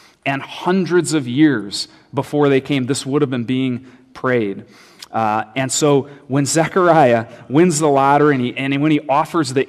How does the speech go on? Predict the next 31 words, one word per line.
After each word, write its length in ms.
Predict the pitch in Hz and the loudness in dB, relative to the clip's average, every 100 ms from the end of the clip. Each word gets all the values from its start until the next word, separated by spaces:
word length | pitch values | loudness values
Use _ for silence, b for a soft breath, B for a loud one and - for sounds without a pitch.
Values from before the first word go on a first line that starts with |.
| 160 | 0
incense 440 | 165 160 151 143 | 0 0 -2 -2
in 40 | 143 | -4
the 60 | |
holy 240 | 123 143 143 | -2 -2 -4
place, 300 | 151 135 - | -4 -6 -6
he 180 | 170 | 0
is 160 | 196 147 - | 0 0 0
offering 540 | 156 165 165 156 147 | 0 0 0 0 2
up, 200 | 147 - | 0 -2
right, 200 | 131 139 | -8 -6
the 80 | 156 | -8
prayers 580 | 147 - 160 170 175 170 | -8 -4 0 0 0 0
of 180 | 143 139 | -2 -2
the 80 | |
nation 580 | 135 127 147 - 131 120 B B B - | -2 0 0 0 -6 -6 B B B -4
to 120 | 139 | -2
God. 440 | 139 139 143 110 | 2 4 4 2
Prayers 260 | - 165 151 | -2 -4 -2
of 60 | |
the 80 | 147 | 0
nations 240 | 151 147 123 | 0 -2 -8
have 80 | |
been 80 | 123 | -8
going 240 | 123 127 127 | -6 -4 -4
on 60 | |
for 140 | - 117 | -6 -12
hundreds 640 | - 135 143 143 139 131 B B B | -10 -8 -6 -2 -4 -4 B B B
of 160 | 113 | -4
years. 260 | 123 139 127 | 0 -2 -2
And 100 | 120 | -4
remember 600 | 123 131 156 156 151 147 | -2 0 0 2 0 0